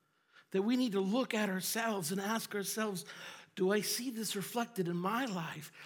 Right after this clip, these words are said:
This is also about our community and our society. The world needs to hear this message as well. They need to know.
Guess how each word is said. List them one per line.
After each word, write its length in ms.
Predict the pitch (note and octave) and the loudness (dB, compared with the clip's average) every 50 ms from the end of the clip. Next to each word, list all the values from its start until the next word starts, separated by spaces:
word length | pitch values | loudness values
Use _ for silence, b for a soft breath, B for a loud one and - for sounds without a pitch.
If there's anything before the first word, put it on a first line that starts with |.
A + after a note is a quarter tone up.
| B B B B - | B B B B 0
This 400 | D3+ A3+ C#4+ D4 C#4 - - G3 | 4 4 4 4 4 0 -2 -2
is 120 | F#3 E3 - - | -2 -4 -2 -2
also 640 | E3 G3 A#3+ C#4+ D4 A#3+ - - G3+ F#3 E3+ C3+ - B B B B B | -2 0 0 0 -2 -2 -4 -2 -2 -2 -2 -4 -6 B B B B B
about 420 | - F3 D#3+ E3+ G3 F#3+ F#3+ F#3+ - | 0 0 4 6 6 4 4 4 2
our 120 | F#3 F#3 | 2 2
community 760 | F3+ - E3+ F3 F3+ F#3 F#3+ A3+ C4+ C4+ B3 F3+ F3 F3 F#3 | 2 2 0 2 2 2 2 2 2 2 0 0 0 -2 0
and 120 | F#3+ F#3+ F#3 | 0 2 2
our 140 | F#3 F#3+ | 2 2
society. 1040 | F3+ - F3 D#3+ - - - F3+ G3+ A#3+ C#4+ C#4+ C4 A#3+ F#3+ E3+ E3 E3+ E3+ - - - b b b b b b b b b b b b b _ _ _ _ _ _ _ _ - | 0 -2 -4 -4 -4 -4 -4 -4 -2 -2 -2 -2 -2 -4 -4 -6 -6 -8 -10 -14 -18 -20 b b b b b b b b b b b b b _ _ _ _ _ _ _ _ -10
The 220 | D3 C#3+ E3+ G3+ | -6 0 2 2
world 560 | F#3+ F#3 G#3 A3+ C4 C4+ C#4 B3+ F#3+ E3+ - | 4 6 6 8 8 8 4 2 0 0 0
needs 440 | G3+ G#3+ A3 A#3+ A3+ D#3+ - - - | 2 4 4 4 2 0 -4 -4 -4
to 140 | - - G#3 | -4 -4 -4
hear 420 | F#3 - - G3 G3+ G#3 G#3+ G#3 | -2 -2 -2 -2 0 0 0 0
this 280 | F3+ E3+ G3 F#3 F#3 F#3+ | 2 2 2 2 2 2
message 500 | F#3 G3+ G#3+ G#3+ G#3+ - G3 F3+ D#3 E3+ | 0 2 2 0 0 -2 -4 -4 -4 -6
as 240 | F3 - F#3 F3 D#3+ | -4 -4 -2 -2 0
well. 240 | F3 A3 G#3+ F3+ - B B B B B D3+ B2+ | 0 2 2 2 0 B B B B B -2 8
They 220 | D#3+ A3+ B3+ C#4+ | 10 10 10 10
need 300 | C4 A#3 B3+ C4 B3+ F3+ - | 6 4 4 2 2 0 0
to 120 | - G3+ | 0 0
know. 580 | E3 E3 G3 A3 C4 C4 G#3 E3 D#3 - - | 2 2 2 2 2 2 0 -2 -4 -6 -10